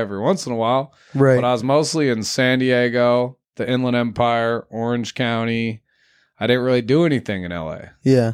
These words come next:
Speaker 1: until now, until I started doing the Hempers L A show.
Speaker 2: Right.
Speaker 1: So
Speaker 2: Hell yeah, dude.
Speaker 1: and we're
Speaker 2: Yeah.
Speaker 1: look-, we're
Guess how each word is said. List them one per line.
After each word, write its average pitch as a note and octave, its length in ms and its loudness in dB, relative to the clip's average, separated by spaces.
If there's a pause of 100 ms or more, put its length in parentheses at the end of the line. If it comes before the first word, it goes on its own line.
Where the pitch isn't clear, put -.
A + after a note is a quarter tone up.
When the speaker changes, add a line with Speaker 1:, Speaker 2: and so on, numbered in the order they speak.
(140)
Speaker 1:
until G#2+ 360 -8
now, A#2 380 -4
until F#2+ 280 -10
I F#2+ 100 -4
started G2+ 360 -6
doing G#2 220 -6
the G#2 80 -4
Hempers G#2 420 -6
L G#2 200 -4
A B2+ 140 -2
show. - 320 -14 (220)
Speaker 2:
Right. A#2+ 340 2 (340)
Speaker 1:
So F#2 560 -8
Speaker 2:
Hell D3 180 4
yeah, A#2 160 2
dude. B2 180 2
Speaker 1:
and G#2+ 100 -4
we're E3 80 6
Speaker 2:
Yeah. F3 160 6
Speaker 1:
look-, C#3 180 -4
we're B2 120 0